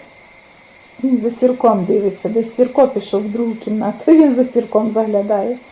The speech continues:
Рудик. Киць, киць, киць, киць, киць. Сірко он там за дверима сидить. Ну, зварився мій супчик.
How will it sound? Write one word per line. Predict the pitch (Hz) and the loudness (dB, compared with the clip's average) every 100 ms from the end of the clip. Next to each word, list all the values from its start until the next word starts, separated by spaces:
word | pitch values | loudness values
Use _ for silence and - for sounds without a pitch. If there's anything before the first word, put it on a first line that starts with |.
| - - - - - - - - - - | -20 -20 -20 -20 -20 -20 -20 -20 -18 -2
Рудик. | 254 294 185 165 - - - | 4 4 4 -2 -8 -16 -6
Киць, | 254 - | -4 0
киць, | - - | -2 0
киць, | 311 - | -2 -2
киць, | 269 - | -6 0
киць. | 311 - - - - - - - - - - - | 0 0 -10 -18 -20 -20 -20 -20 -20 -20 -20 -20
Сірко | - 233 220 - | -6 -4 -4 -6
он | 196 196 | -6 -6
там | - 202 | -6 -6
за | 196 | -4
дверима | 196 202 190 175 190 175 | -2 0 2 2 0 -6
сидить. | - 170 165 175 - - - - - - - - - - - - - - - - - - - - - - - - - - - - - - - - - - - - - - - - - - - - - | -4 -2 -2 -6 -14 -20 -20 -20 -20 -20 -20 -16 -14 -12 -12 -14 -20 -18 -18 -18 -20 -20 -20 -20 -20 -20 -18 -14 -14 -16 -20 -20 -20 -20 -20 -20 -20 -20 -20 -20 -20 -20 -20 -20 -20 -20 -20 -20 -14
Ну, | 349 339 | -4 -2
зварився | 214 233 247 247 233 - 214 | 0 0 4 4 2 0 0
мій | 208 202 | 0 0
супчик. | 202 - 311 359 - - 330 - | -2 2 6 6 4 -2 -2 -4